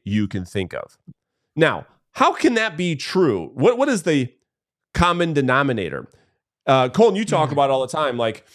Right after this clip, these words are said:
Speaker 1: or, or what's the, what's the, what's the variable? Well, the variable isn't the tactic. It isn't that open houses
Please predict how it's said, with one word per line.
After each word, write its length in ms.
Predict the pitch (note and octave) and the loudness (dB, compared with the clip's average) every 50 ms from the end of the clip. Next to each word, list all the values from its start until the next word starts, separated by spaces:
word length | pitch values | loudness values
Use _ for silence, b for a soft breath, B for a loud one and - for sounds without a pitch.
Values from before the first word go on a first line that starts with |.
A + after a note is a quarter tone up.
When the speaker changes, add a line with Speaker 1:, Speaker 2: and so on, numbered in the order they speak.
| b b b _ - | b b b _ -6
Speaker 1:
or, 120 | C#3+ D3 | -2 0
or 140 | C#3+ C#3 C3+ | 0 2 2
what's 200 | D3+ G#3 G#3+ G#3+ | 2 2 2 2
the, 100 | - E3+ | -2 -4
what's 300 | C#3+ - E3 G3+ G#3 G#3 | -2 0 0 0 0 0
the, 160 | - G3 F3 D#3 | -2 -4 -2 0
what's 220 | D#3+ F#3+ F#3+ - | 0 0 0 0
the 80 | E3+ D3 | -2 -2
variable? 760 | B2 A#2 B2+ C3 C3+ C3+ A#2 G2+ F2+ C#2+ D2+ B1+ - - - _ _ _ _ _ _ _ _ _ _ _ _ _ - | 0 0 2 2 2 2 2 0 -2 -4 -8 -10 -10 -12 -18 _ _ _ _ _ _ _ _ _ _ _ _ _ 2
Well, 120 | E3+ F#3 | 2 4
the 100 | F3+ F#3+ | 4 4
variable 640 | E3 D#3 A3+ C#4 E4 D#4 C4+ G3+ G3 F3 F3 - _ | 4 6 6 6 6 4 2 2 2 0 0 -2 _
isn't 400 | - G3 G#3 - A3+ F#3+ D#3 - - _ | 0 0 0 0 -2 -6 -6 -8 -16 _
the 140 | - A#2+ A#2 | -8 -8 -6
tactic. 640 | - D3 D3 D#3 D#3+ C3 - D#2+ C2 - - - - _ _ _ _ _ _ _ _ - | -2 0 0 0 -2 -4 -8 -10 -10 -10 -12 -20 -20 _ _ _ _ _ _ _ _ 2
It 120 | F#3+ G#3+ | 4 4
isn't 300 | D4 D#4+ D4+ C#4+ A#3+ F3+ | 4 4 0 -2 -4 0
that 380 | F#3 E3+ D#3 D3 C#3 - - _ _ _ - - | 0 2 2 2 0 -2 -6 _ _ _ 2 4
open 240 | E3+ E3 - C#3+ C3 | 4 4 4 2 2
houses 580 | C3+ C#3 D3+ D#3+ D3 - C3+ B2 A#2 A2 - | 2 4 4 2 2 0 0 0 0 -2 -4